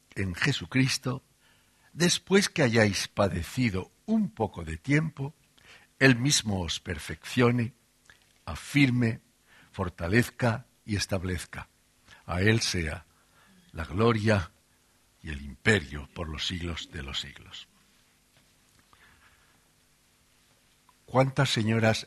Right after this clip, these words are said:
han recibido estas Navidades una joya? Qué buenos esposos tengo en la co-, tenemos en la congregación.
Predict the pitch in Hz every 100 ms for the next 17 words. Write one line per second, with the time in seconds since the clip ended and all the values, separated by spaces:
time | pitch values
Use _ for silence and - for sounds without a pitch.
0 | _ 120 120 113 113 - 107 107 104 107
1 | 92 - 110 - 104 104 101 98 98 104
2 | 98 - 107 104 - 90 78 82 - _
3 | _ _ _ _ _ _ _ _ _ _
4 | 262 262 _ _ 180 170 _ _ _ _
5 | _ _ _ _ _ _ _ _ _ _
6 | _ _ _ - 135 127 101 85 110 120
7 | 92 90 95 95 - _ 123 113 - -
8 | 107 - _ _ _ 127 120 101 92 98
9 | 98 98 - 104 143 127 127 104 107 107
10 | 101 - 87 98 92 90 110 82